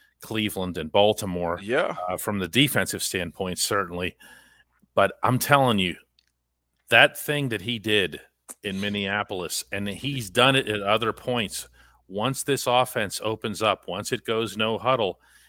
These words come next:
Speaker 1: and Mike Tomlin hinted very strongly this week that you could see the no huddle
Speaker 2: That
Speaker 1: earlier.
Speaker 2: Oh.
Speaker 1: I know, I know what you, 'cause <laughs> I, I know how you feel about this, but go ahead. <laughs>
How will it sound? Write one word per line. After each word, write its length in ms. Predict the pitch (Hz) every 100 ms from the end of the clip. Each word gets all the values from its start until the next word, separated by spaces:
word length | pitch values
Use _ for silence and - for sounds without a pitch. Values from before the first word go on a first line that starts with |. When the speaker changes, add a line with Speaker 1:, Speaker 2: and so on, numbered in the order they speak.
| _
Speaker 1:
and 180 | 92 90
Mike 220 | 95 110
Tomlin 480 | - 127 123 117 95
hinted 440 | 110 117 - 85
very 260 | 90 110 117
strongly 600 | - - 117 123 110 101
this 260 | 95 87 -
week 240 | 117 -
that 180 | 95 -
you 140 | 98 -
could 280 | - 123 104
see 380 | - - 117
the 100 | 101
no 240 | 98 101 104
huddle 440 | 107 113 104 95 - - - _ _ _ _ -
Speaker 2:
That 80 | 107
Speaker 1:
earlier. 640 | 110 120 120 117 104 95 82
Speaker 2:
Oh. 140 | - - -
Speaker 1:
I 220 | 113 120
know, 640 | 127 113 113 113 110 104 104
I 140 | 120
know 160 | 127 139
what 280 | 131 123 -
you, 160 | 113
'cause 260 | 110 120 117
<laughs> 40 | -
I, 160 | 160 - - - - - 480 - -
I 120 | 120 131
know 140 | 139
how 100 | 196
you 220 | 160 170 170
feel 320 | 180 175 151
about 340 | 110 107 104
this, 220 | 101 85
but 180 | - 131
go 160 | 175 165
ahead. 320 | 143 113 104
<laughs> 40 | -